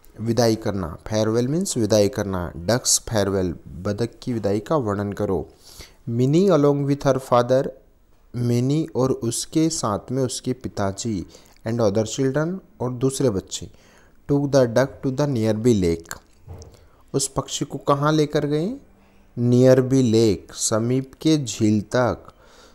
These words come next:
The children lifted the duck carefully from the mini slab, बच्चों ने सावधानीपूर्वक, है ना, चिल्ड्रन,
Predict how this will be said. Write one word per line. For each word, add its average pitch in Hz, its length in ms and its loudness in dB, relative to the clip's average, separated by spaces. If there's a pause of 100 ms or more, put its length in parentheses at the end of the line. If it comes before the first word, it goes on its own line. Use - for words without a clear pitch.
(200)
The 110 140 0
children 131 420 2
lifted 139 560 0
the 131 180 4
duck 131 140 4 (600)
carefully 120 480 2 (100)
from 123 260 -4
the 113 220 -2
mini 135 180 -2
slab, 151 320 -2 (520)
बच्चों 170 440 2
ने 185 160 2
सावधानीपूर्वक, 110 1120 -2 (500)
है 135 60 -8
ना, 147 80 -6
चिल्ड्रन, 120 460 -4